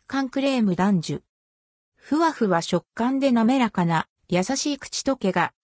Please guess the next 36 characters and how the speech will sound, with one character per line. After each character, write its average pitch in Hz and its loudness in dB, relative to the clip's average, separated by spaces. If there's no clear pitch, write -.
特 190 -2
徴 294 -2
の 277 2
フ 240 -2
ロ 269 0
マ 277 0
ー 269 -2
ジ 247 -2
ュ - -6
ク 277 0
リ 254 0
ー 233 2
ム 196 2
に 170 0
ラ 190 2
ズ 254 0
ベ 302 0
リ 285 -2
ー - -14
コ 269 -2
ン 269 -4
フ 247 -6
ィ 247 0
チ - -4
ュ 285 2
ー 247 0
ル 190 4
を 151 4
合 151 0
わ 202 0
せ 240 -2
た 156 -8
ス - -2
イ 262 2
ー 196 -2
ツ。 - -6